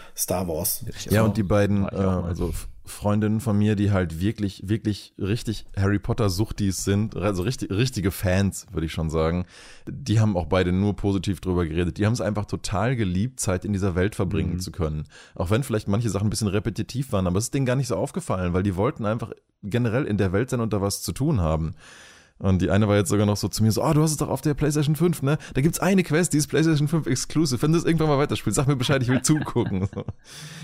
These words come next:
Speaker 3: Die eine in Hogsmeade, da gibt's wohl irgendwie so ein Häuschen, was man dann customizen kann. Ich will das unbedingt sehen, so.
Speaker 2: Ja.
Speaker 3: Also wirklich, ne? Die, die wollen halt einfach die Welt sehen und sich damit beschäftigen und haben dann da einen Heidenspaß mit. Und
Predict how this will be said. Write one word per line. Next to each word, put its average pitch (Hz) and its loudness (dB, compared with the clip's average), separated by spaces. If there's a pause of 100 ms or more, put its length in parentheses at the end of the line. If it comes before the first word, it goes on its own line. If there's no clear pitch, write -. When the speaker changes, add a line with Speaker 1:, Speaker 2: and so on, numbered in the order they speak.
Speaker 3:
Die 120 2
eine 156 4
in 127 4
Hogsmeade, 135 2
da 117 4
gibt's 127 0
wohl 127 0
irgendwie 131 0
so 123 0
ein 123 2
Häuschen, 143 0
was 135 -4
man 127 -2
dann 120 -4
customizen 131 -2
kann. 135 -2
Ich 131 -2
will 151 2
das 135 -2
unbedingt 143 0
sehen, 143 2
so. 98 -4
Speaker 2:
Ja. 117 0
Speaker 3:
Also - 0
wirklich, 131 -4
ne? 131 0 (340)
Die, 139 0 (340)
die 110 -2
wollen 170 4
halt 160 0
einfach 120 -4
die 92 -6
Welt 135 0
sehen 117 0
und 95 -6
sich 113 -6
damit 101 -2
beschäftigen 107 -4
und 95 -2
haben 104 -2
dann 92 0
da 87 0
einen 87 -4
Heidenspaß 101 -4
mit. 90 -6
Und 90 -8